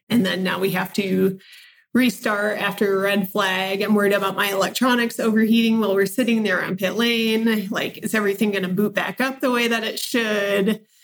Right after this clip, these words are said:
And then on top of that, is Marcus gonna be able to defend his position on the restart?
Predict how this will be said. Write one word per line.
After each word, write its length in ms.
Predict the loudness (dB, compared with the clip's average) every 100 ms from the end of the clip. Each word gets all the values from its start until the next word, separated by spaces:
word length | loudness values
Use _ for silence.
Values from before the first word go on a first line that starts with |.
| _ _ _ -4
And 160 | -2 0
then 320 | 0 0 -2
on 180 | 0 0
top 240 | 0 0
of 140 | 0 0
that, 480 | 0 0 -4 -8 -10
is 120 | -4
Marcus 360 | 0 0 0 0
gonna 180 | 0 0
be 160 | 0
able 220 | 0 -2 -2
to 540 | 0 2 2 2 2 0 -4
defend 380 | -4 -2 -2 -2
his 160 | -4
position 680 | -2 -2 -2 -2 -4 -2 -2
on 180 | 2 2
the 80 | 4
restart? 720 | 2 0 -2 -2 -2 -2 -4